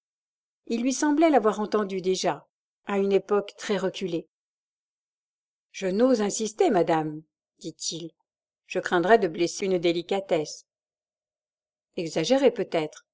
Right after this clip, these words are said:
mais devant laquelle je m'incline avec respect. Je m'empresse d'ajouter que si jamais je puis vous être utile, de quelque façon que ce soit,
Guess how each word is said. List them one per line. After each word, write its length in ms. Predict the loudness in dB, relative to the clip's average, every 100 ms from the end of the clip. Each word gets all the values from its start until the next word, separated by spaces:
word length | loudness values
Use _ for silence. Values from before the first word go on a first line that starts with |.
| _ _ -4
mais 80 |
devant 220 | -2 2 2
laquelle 340 | 2 4 4
je 80 | 4
m'incline 400 | 2 0 0 2
avec 260 | 4 2
respect. 500 | 0 -6 -8 -10 -14 _ _ _ _ _ _ _ _ _
Je 120 | -10 -4
m'empresse 400 | -4 4 6 6
d'ajouter 540 | 4 0 -4 -2 -2
que 100 | -6
si 240 | -10 -8
jamais 340 | 0 0 4 2
je 120 | 2
puis 260 | -4 -2 -2
vous 160 | -2
être 160 | -4 -6
utile, 460 | -8 -4 -2 -4 -8 _ _ _
de 80 | -12
quelque 420 | -6 -2 -2 0
façon 340 | 2 2 0 -6
que 80 |
ce 100 | -6
soit, 400 | -6 0 -2 -2